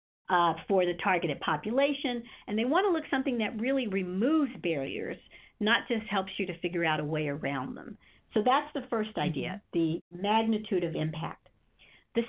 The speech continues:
Speaker 1: second is strength of evidence. They are looking for projects that have already shown in some context with some population that this particular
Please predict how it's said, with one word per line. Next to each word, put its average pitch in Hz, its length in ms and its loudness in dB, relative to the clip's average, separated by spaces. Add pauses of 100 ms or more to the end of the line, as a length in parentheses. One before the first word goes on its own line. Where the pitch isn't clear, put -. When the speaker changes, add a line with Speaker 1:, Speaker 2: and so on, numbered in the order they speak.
Speaker 1:
second 415 440 0
is 262 100 -2 (180)
strength 240 340 -4
of 208 100 -4 (100)
evidence. 170 460 -6 (1400)
They 302 260 4
are 339 160 4
looking 294 380 0
for 277 100 -4
projects 254 640 -2 (100)
that 208 100 -2
have 196 220 -4
already 214 540 -2 (200)
shown 196 480 -2
in 175 260 -6
some 214 260 0
context 220 680 -2
with 175 140 -2 (140)
some 190 160 2
population 202 880 0 (540)
that 190 360 4 (120)
this 208 220 0 (100)
particular 220 520 -2